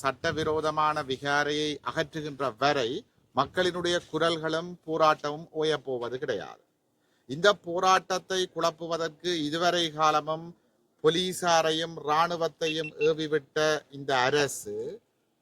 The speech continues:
போராட்டக்காரர்களுக்கு எதிராக நீதிமன்றத்திலே பொய்யான வழக்குகளை தாக்கல் செய்து அச்சுறுத்தி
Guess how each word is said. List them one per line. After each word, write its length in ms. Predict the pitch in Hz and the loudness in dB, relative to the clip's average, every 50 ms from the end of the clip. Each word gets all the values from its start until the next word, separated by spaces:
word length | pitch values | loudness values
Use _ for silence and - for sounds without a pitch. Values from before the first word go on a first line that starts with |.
| _ - | _ -2
போராட்டக்காரர்களுக்கு 1080 | 170 185 190 185 185 180 180 185 165 - 180 175 170 175 175 170 175 165 165 160 170 | 2 4 6 6 6 4 2 -2 -2 -2 -2 0 0 -2 -2 -4 -4 -4 -4 -4 -4
எதிராக 360 | 165 170 160 160 160 160 170 165 160 165 | -4 0 2 2 2 2 0 -6 -8 -8
நீதிமன்றத்திலே 720 | 165 165 165 170 160 165 160 160 160 156 151 - 160 165 165 151 | -8 -6 -6 -6 -4 -4 -4 -2 -2 -4 -2 -2 -2 -2 -2 -2
பொய்யான 380 | 139 156 156 160 170 160 156 156 156 143 135 | -2 -4 -2 0 2 2 2 2 0 0 2
வழக்குகளை 520 | 143 156 160 151 160 165 151 156 151 156 156 147 - - | 2 2 2 2 0 -4 -2 0 0 0 0 -2 -2 -2
தாக்கல் 380 | 147 151 139 - 147 147 135 | -2 -2 0 -2 -4 -4 -4
செய்து 200 | - 143 143 156 165 | -2 -2 2 2 2
அச்சுறுத்தி 440 | 151 143 - 160 156 147 139 139 | 2 2 0 -2 -2 -2 -2 -2